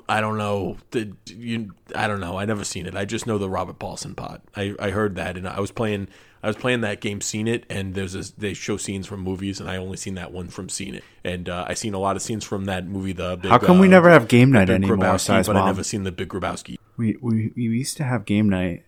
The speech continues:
Speaker 2: and now we just go out with your son on random fucking drives to shitty houses.
Speaker 1: I don't, I don't know, Joni. I don't even. This is.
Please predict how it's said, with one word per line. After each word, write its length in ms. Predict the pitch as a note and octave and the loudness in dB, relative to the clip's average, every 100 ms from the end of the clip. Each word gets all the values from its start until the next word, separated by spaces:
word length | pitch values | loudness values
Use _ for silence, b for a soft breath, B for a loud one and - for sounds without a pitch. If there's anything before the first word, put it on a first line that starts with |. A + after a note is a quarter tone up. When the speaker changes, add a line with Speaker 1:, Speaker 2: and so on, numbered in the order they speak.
| - | -6
Speaker 2:
and 140 | G2 | -2
now 180 | F#2+ F#2+ | 0 0
we 80 | G2+ | 0
just 220 | G2+ - | -2 -2
go 160 | F#2 F#2+ | 2 2
out 140 | F#2+ | 2
with 100 | G2 | 0
your 80 | F2+ | -2
son 260 | - F#2+ | -2 -2
on 140 | F#2 F#2 | -2 -2
random 320 | F#2+ F#2+ F#2+ | -2 -4 -6
fucking 320 | - F#2+ F#2+ | -6 -8 -6
drives 320 | F#2+ F#2 F#2 - | -4 -4 -4 -6
to 60 | |
shitty 340 | F#2+ G#2 G2 F#2 | -6 -4 -4 -4
houses. 460 | F2+ - - - _ | -6 -8 -12 -12 _
Speaker 1:
I 140 | A2+ | -2
don't, 200 | C3 D3 - | -2 -2 0
I 160 | D3+ C#3+ | 2 4
don't 140 | A#2 | 2
know, 100 | F2 | -4
Joni. 340 | E2+ G2 F#2 | -8 -8 -6
I 80 | G#2+ | -4
don't 120 | C#3+ | -2
even. 220 | D3+ C3 G2 | 0 -2 -2
This 200 | D3+ E3+ | -2 -2
is. 240 | C3+ | -6